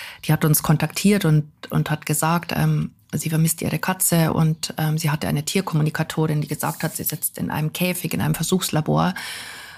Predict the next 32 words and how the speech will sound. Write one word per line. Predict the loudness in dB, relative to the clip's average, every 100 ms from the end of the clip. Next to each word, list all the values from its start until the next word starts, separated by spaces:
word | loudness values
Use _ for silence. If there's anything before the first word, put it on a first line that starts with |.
| -2
Und | 2
das | 2
Schlimme, | 4 6 6 6 6 4 0 _ _ _ _ _ -4 2
die | 4
Tierkommunikatorin | 6 6 8 6 6 2 4 4 6
ist | 4 2
nicht | 2
mehr | 2
zu | 0
erreichen. | 2 2 4 2 4 6 6 4
Also | 2 0 2
sie | 2 0 2 2 2
ist | 0 0 0
total | -2 0 0 2
fertig, | 2 0 2 0 0
sie | 0
weiß | 0 2
nicht, | 2
was | 2
sie | 0
tun | 4 6 6
soll. | 6 4 4 2 -6 -14 -14 -14 -14 -2
Und, | 6 6 8 4 2 -4 -10 -12 -2
ähm, | 2 2 0 -4 -8 -4
die | -4
Kommunikatorin | 0 0 2 2 0 0 2 4
ist | 4
einfach | 2 0 -2 0
weg. | 0 0 -2 -12 _ _ _ _ _
Ja, | -2 0 4
und | 4 4
das, | 2 0